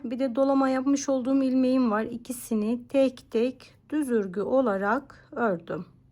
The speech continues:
Üç tane ilmek ters örüyorum. Yine beş tane ilmeğim var dolama ilmeklerimle beraber. Beşini tek tek düz örgü olarak örüyorum.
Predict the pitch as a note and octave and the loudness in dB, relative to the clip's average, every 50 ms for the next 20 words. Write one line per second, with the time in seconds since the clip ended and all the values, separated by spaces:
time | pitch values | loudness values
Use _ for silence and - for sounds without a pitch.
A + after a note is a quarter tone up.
0 | _ _ _ _ - - - - - _ _ - - _ _ _ _ _ _ _ | _ _ _ _ -20 -20 -20 -20 -20 _ _ -20 -20 _ _ _ _ _ _ _
1 | _ _ _ _ - F4 G4+ A4+ - - - F#4 D4+ D4 C#4+ C#4+ D4+ E4 D#4+ D#4+ | _ _ _ _ -2 2 2 2 2 2 4 6 8 8 8 6 6 4 4 6
2 | D4+ C#4+ A#3+ A3 A3+ B3+ C#4 C#4 - - - - - _ _ _ - - A3+ G#3 | 6 6 6 6 2 2 0 -2 -6 -20 -20 -20 -20 _ _ _ -6 -2 0 0
3 | A3 B3 A#3+ - - - C4 C4 B3 C4 C4 C4 C4 C4 B3+ B3+ C4 C4 C#4 C#4+ | 0 -2 -4 -6 -8 -4 -2 -2 0 0 2 2 2 2 2 2 2 2 2 2
4 | D4 - - - - - - - - - - - - - _ _ _ _ _ - | 0 -2 -8 -20 -20 -20 -20 -20 -20 -20 -20 -20 -20 -20 _ _ _ _ _ -20
5 | - _ - _ _ - - - - - - - - - _ _ - - F4 F4 | -20 _ -20 _ _ -20 -20 -20 -20 -20 -20 -20 -20 -20 _ _ -4 0 2 4
6 | F4 E4 C4 C4+ E4+ F4 E4 - - D#4 C#4+ C#4+ D4+ D4+ D4+ D4 C#4+ C#4 C#4 C#4 | 4 2 2 2 0 0 0 0 2 4 4 6 6 4 6 6 6 6 6 6
7 | C#4 D4 C#4+ C4+ A#3+ A3+ A#3+ B3+ A#3+ A#3+ B3 A#3+ B3 B3 B3+ B3 B3 B3 B3 A#3+ | 6 6 6 6 6 6 4 4 4 4 4 4 4 2 2 2 2 2 2 2
8 | A#3+ A#3+ A#3+ - B3 A#3+ A#3+ B3 B3 A3 G3 F#3+ G3+ F#3+ F#3+ F#3+ G3 G3 F#3+ F#3+ | 2 0 0 0 0 0 2 2 0 0 0 0 -2 -2 -2 -2 -2 -2 -2 -2
9 | G3+ A3 B3 C#4+ - - _ - - - _ _ _ _ - E4+ F4+ E4+ - - | 0 0 0 0 -2 -8 _ -20 -20 -20 _ _ _ _ -2 0 0 0 0 0
10 | - B3+ A#3 A3+ A3+ A#3+ C4+ D4+ D#4 - - _ _ _ - - D#4+ D#4+ D#4+ D#4 | 2 2 4 4 2 2 2 2 0 -2 -12 _ _ _ -2 0 0 2 2 0
11 | D#4+ - - - - B3+ A#3+ A#3 A#3+ C4+ C#4+ C#4 - - - - _ _ - A3 | -2 -8 -20 -6 0 2 2 4 4 0 0 -2 -8 -20 -20 -20 _ _ -14 -6
12 | A3+ C#4+ D#4+ D4+ D4 C4+ A#3 G#3+ G3 A3 A3 - C#4 D4 D4 B3+ G#3+ G3+ G3 G3+ | -2 0 0 2 2 2 2 2 0 -2 0 0 2 2 2 2 2 0 0 0
13 | G#3+ B3 D4+ E4 - - - - G3 - A3 G#3 F#3 G3 F#3+ F#3 F#3 F3+ F#3 E3+ | 0 0 0 -2 -6 -14 -20 -10 -4 0 0 2 2 0 -2 -2 -2 -4 -4 -6
14 | E3 G#3+ F#3 | -6 -8 -10